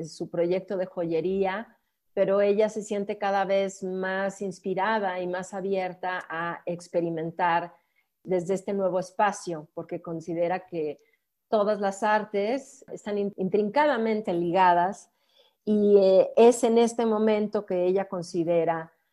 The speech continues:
hacer cine como un lugar de nueva exploración. So, Arpana, thank you so much for giving us your time.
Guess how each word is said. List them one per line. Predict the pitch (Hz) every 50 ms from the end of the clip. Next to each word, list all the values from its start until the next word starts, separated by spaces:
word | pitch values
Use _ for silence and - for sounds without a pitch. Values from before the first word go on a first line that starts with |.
| _ _ _
hacer | - 180 170 - - 190 190 180
cine | 185 - - 185 180 180 185 185
como | 185 175 156 160 156 156 165 165 165 170 151 151 151 147 123 90
un | - 98 170 175 180 175 175 175 170 165 160 160 160 156 156 147 151 160
lugar | 156 160 180 175 165 180 180 185 180 180
de | 170 175 170 165 160 156 151 151
nueva | 160 156 160 175 185 180 175 160 160 151
exploración. | 156 - - - - 156 151 156 147 - - - 160 147 143 139 131 - _ _ _ _ - _ _ _ _ _ _ _ _ _ _ _ _ _ - - - -
So, | 269 254 240 233 226 220 - - -
Arpana, | 202 214 214 214 - 247 233 233 226 208 202 202 202 - _
thank | 277 285 294 -
you | 349 339
so | - - 302 285
much | 277 269 254 262 277 262 269 - - -
for | - 208 202 196 190 190
giving | 180 202 220 190 220 220 214 214
us | 208 202 190 180
your | 196 196 190 185
time. | 185 - - - 190 180 185 185 196 220 247 294 339 392 403